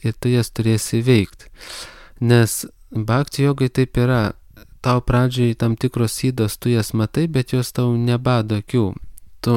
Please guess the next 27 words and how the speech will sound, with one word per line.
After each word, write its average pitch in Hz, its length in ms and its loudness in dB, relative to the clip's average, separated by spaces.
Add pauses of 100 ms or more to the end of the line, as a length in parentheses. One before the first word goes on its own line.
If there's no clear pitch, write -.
nesupran-, 117 640 -2
nu, 120 160 -2
kaip - 160 -4
sakyt, - 320 -6
tau 113 160 -2
jų 120 160 -2
neiškelia 120 680 0 (260)
kažkokia - 400 -4
jėga, 98 460 -2 (880)
neiškelia 131 720 0
ir 123 100 0
neakcentuoja 117 880 0
jų. 80 160 -6 (160)
Bet - 240 -2
vat 117 80 -2 (160)
tam 135 160 0
tikram 131 400 0
etape 127 480 -2
tau 113 240 -2
iškelia 107 400 -2
tam 101 240 -2
tikras 117 480 -6
ydas 127 320 -2 (560)
ir 131 160 8
rodo, 110 400 4
kad 104 160 -6
vat 107 240 -2